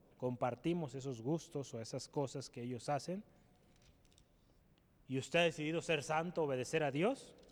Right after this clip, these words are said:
hay un beneficio, hay bendición. Hebreos doce, nueve al once. La palabra de Dios nos dice así: "Por otra parte, tuvimos a nuestros padres terrenales", fíjese, "que nos disciplinaban y,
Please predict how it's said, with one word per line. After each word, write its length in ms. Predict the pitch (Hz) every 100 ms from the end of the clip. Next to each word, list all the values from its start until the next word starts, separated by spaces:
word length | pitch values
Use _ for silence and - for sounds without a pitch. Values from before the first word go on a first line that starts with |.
| - - - - - -
hay 160 | 120 131
un 80 | 151
beneficio, 520 | 139 117 120 104 113
hay 80 | 135
bendición. 540 | 151 123 110 123 113
Hebreos 320 | 110 131 160 131
doce, 320 | 165 - 151
nueve 260 | 135 135
al 100 | 123
once. 320 | 127 127 - - - - - - - -
La 120 | 123
palabra 300 | 123 123 143
de 60 | 147
Dios 140 | 147
nos 200 | 135 131
dice 360 | 135 143 151 151 - - -
así: 320 | - - 113 - _ _ _ - - -
"Por 140 | 120
otra 260 | 143 180 -
parte, 320 | 190 196 190
tuvimos 440 | 160 156 175 180
a 60 | 151
nuestros 360 | 139 - 123
padres 420 | - 175 180 151 -
terrenales", 540 | 123 120 151 147 -
fíjese, 340 | 123 107 - - - - - - _ -
"que 140 | 110
nos 120 | 117
disciplinaban 760 | 123 123 123 147 160 226 254 262
y, 160 | 247